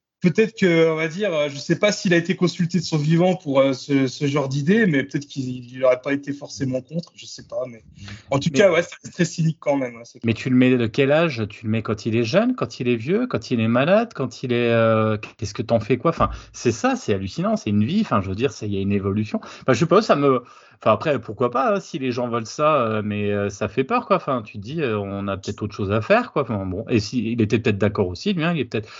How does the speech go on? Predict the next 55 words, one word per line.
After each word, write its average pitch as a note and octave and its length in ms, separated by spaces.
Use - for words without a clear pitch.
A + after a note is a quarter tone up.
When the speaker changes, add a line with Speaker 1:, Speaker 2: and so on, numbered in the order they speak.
Speaker 2:
il A#2+ 60
y - 20
a - 20
des A2 120
gens C3 160
qui - 80
sont A2 140
quand A#2+ 120
même A2+ 160
assez G#2+ 240
tournés A#2+ 320
vers, G#2 220
euh, G2+ 220
centrés C3 460
sur B2 300
eux C#3 100
et A#2 60
sur G#2+ 240
leur, G#2 240
euh, G2 140
sur G2 200
leur G2+ 160
ego. G#2 260
Peut-être - 220
qu'il A2 180
est G#2+ 60
content A#2+ 300
de D3 40
se - 120
dire, B2+ 240
euh, A2 120
je - 120
suis, A2+ 200
euh, G2+ 280
je G2 60
suis, A#2+ 180
comme A2 200
tu G#2+ 120
disais G#2+ 280
dans A#2+ 120
le G2+ 80
titre, - 260
et G#2+ 60
je - 80
comprends G#2+ 320
beaucoup G2+ 260
mieux, B2 220
je - 80
suis A2+ 100
immortel, B2 440
quoi. F#2+ 280
Effectivement, D#3+ 460
pourquoi - 280
pas, F#3+ 120
hein. E3 140